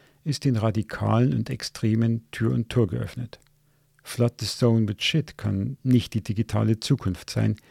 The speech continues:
sie wäre das Ende der digitalen Welt. Und die verbreitete Kacke würde sich bis in die analoge Gesellschaft hinein auswirken,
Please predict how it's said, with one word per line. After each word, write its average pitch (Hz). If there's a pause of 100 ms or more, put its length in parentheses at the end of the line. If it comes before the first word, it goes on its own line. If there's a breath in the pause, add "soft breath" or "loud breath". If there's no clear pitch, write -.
(160 soft breath)
sie 110
wäre 110
das 107
Ende 139
der 92
digitalen 92
Welt. 85 (1200 soft breath)
Und 104
die 113
verbreitete 104
Kacke -
würde 123
sich 117
bis -
in 120
die 143
analoge 117
Gesellschaft 123
hinein 95
auswirken, 101